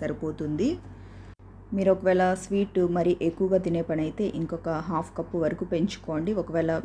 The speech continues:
ఆ, మీడియంగా తినే పని అయితే ఒక హాఫ్ కప్పు వరకు తగ్గించేసి అయినా వేసుకోవచ్చు. అలాగని ఈ స్వీట్ టేస్ట్ అనేది బాగుంటుంది.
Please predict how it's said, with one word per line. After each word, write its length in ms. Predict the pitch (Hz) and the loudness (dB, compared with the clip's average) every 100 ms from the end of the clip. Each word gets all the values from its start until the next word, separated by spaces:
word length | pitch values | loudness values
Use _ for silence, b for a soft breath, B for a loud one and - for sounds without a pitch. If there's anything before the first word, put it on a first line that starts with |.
| - - 156 | -6 -4 -2
ఆ, 320 | 165 160 160 - | -2 -2 -4 -2
మీడియంగా 480 | 170 170 175 180 175 170 | 2 6 6 6 2 0
తినే 180 | 160 156 | -2 -2
పని 140 | 151 151 | 0 0
అయితే 360 | 156 220 226 - | 0 -2 -2 -4
ఒక 160 | 165 | -6
హాఫ్ 280 | 170 175 156 - | -4 -4 -6 -10
కప్పు 180 | 151 156 | -8 -4
వరకు 200 | 147 156 | -2 -4
తగ్గించేసి 640 | 202 151 151 160 156 - | -4 -4 -2 -2 -4 -4
అయినా 180 | 151 156 | -4 -2
వేసుకోవచ్చు. 920 | 160 147 - - 151 147 - 262 349 B B B B | -2 -4 -6 -6 -4 -4 -2 -2 -2 B B B B
అలాగని 560 | 170 170 180 165 165 165 | 0 2 2 2 2 0
ఈ 100 | - | -2
స్వీట్ 340 | 170 - 160 - | -2 -2 -4 0
టేస్ట్ 280 | 160 - 160 | 0 0 0
అనేది 240 | 156 170 165 | 2 2 2
బాగుంటుంది. 760 | 151 156 165 151 147 208 359 | 4 4 2 -2 0 2 0